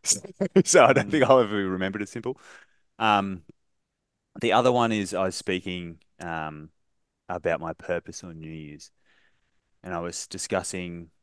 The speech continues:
Speaker 1: I asked the question to, to the group of like, uh, "W-, why do you think you're here? Why do you think you're,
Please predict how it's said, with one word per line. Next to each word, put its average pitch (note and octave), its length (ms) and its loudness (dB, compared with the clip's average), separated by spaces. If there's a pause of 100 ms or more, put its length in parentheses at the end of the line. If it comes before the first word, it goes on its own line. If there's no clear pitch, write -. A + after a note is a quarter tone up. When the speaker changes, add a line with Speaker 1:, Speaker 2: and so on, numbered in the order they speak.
(180)
Speaker 1:
I G2+ 120 -2
asked F#2+ 220 2
the - 80 -6
question E2+ 420 -6
to, E2+ 320 -8
to - 140 -14
the E2 100 -10
group E2 320 -8
of E2 120 -14
like, D#2+ 220 -6
uh, E2 300 -8 (200)
"W-, G2+ 220 -10 (160)
why G2+ 200 0
do C3 80 0
you A#2+ 40 -6
think A2+ 160 -10
you're E2+ 100 -12
here? F2 140 -8
Why E2 100 -6
do E2+ 40 -8
you F2 40 -16
think F2+ 160 -14
you're, D#2+ 260 -10